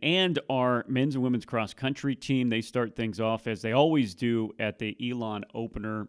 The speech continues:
Um, that's coming up on Friday. And, uh, you had listened to, um, at the beginning of this show. If not, you just skipped ahead to listen to Evan Budrovich. Go back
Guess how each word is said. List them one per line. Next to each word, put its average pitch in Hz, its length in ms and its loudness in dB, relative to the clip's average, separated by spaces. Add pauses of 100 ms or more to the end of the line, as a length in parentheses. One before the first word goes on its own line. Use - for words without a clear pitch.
Um, 101 360 -4 (100)
that's 107 180 -4
coming 110 380 -4
up 104 320 -6
on 107 400 -4
Friday. 110 760 -2
And, 101 320 -4
uh, 107 40 -2
you 104 420 -2
had 104 180 -4
listened 131 480 0
to, 104 320 -2 (440)
um, 104 280 -2
at 113 200 -2
the 98 60 -10
beginning 107 480 0
of 104 340 0
this 104 180 0
show. 110 460 0
If 143 200 2
not, 143 300 6
you 139 60 2
just 120 240 0
skipped - 260 -2
ahead 123 300 0
to 117 80 -4
listen 110 320 -4
to 98 280 -4 (120)
Evan 110 320 -2
Budrovich. 110 720 -2
Go 135 180 4
back 127 500 6